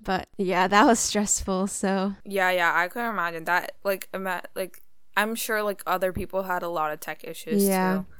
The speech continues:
Speaker 1: I think
Speaker 2: So I think
Speaker 1: yeah.
Speaker 2: the reason why they're doing these, like, three administrations and in person is because they know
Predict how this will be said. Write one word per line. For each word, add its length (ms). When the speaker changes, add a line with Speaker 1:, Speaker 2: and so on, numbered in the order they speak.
Speaker 1:
I 80
think 140
Speaker 2:
So 80
I 140
think 340
Speaker 1:
yeah. 320
Speaker 2:
the 120
reason 460
why 220
they're 160
doing 640
these, 260
like, 340
three 240
administrations 880
and 160
in 160
person 520
is 220
because 340
they 160
know 440